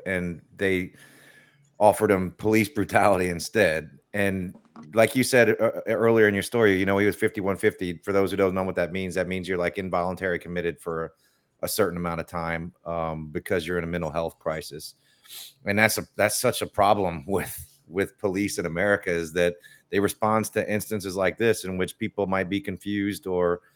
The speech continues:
uh, you know, or just need mental help or any kind of help, and they respond with this brute force. And yeah, twenty-seven seconds with a taser,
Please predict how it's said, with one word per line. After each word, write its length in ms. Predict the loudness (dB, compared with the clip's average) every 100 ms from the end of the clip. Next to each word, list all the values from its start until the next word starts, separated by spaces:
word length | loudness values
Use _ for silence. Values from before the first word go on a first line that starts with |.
| _ _ _ _ -2
uh, 340 | 0 2 -2 -6
you 100 | -4
know, 180 | -2 -2
or 160 | -2 -4
just 260 | -4 -6
need 300 | -4 -4 -4 -8
mental 280 | -4 -2 -2
help 380 | 0 -2 -2 _
or 180 | -8 -2
any 160 | -2 -2
kind 220 | -2 -2
of 60 | -2
help, 300 | -4 -6 _ _ _ _ _ -8
and 280 | -6 -4 -2
they 120 | 0
respond 460 | -2 -4 -4 -2 -2
with 140 | -4
this 160 | -6 -8
brute 320 | -8 -8 -8
force. 500 | -6 -4 -4 -10 -20 _ -8
And 320 | -6 -6 -6
yeah, 200 | 2 2
twenty-seven 600 | 2 0 -2 0 0 0
seconds 400 | 0 -2 -2 -4
with 120 | -8 -8
a 40 |
taser, 500 | -2 -2 0 -2